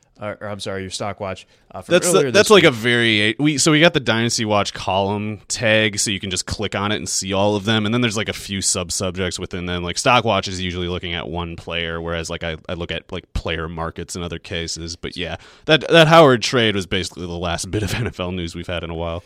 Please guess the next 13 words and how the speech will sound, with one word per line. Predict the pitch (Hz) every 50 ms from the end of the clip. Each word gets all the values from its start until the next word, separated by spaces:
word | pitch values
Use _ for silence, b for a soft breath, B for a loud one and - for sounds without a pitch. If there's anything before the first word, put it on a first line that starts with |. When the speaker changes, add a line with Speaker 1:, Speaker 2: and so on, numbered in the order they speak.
| _ _
Speaker 1:
It, | - 135 131 127 - _
yeah, | 113 113 104 98
it | 95 98
really | 107 110 107 101 101
is. | 104 92 - -
Otherwise, | 107 117 117 107 107 101 101 98 90
yeah, | 110 117 101
pretty | 90 - 113 107
slow, | 95 - - - 123 123 117 113 113 110 107 110 104
uh, | - 101 101
news | 104 117 147 160 143
week, | 113 117 117 113 113 -
but | 120 110 101 -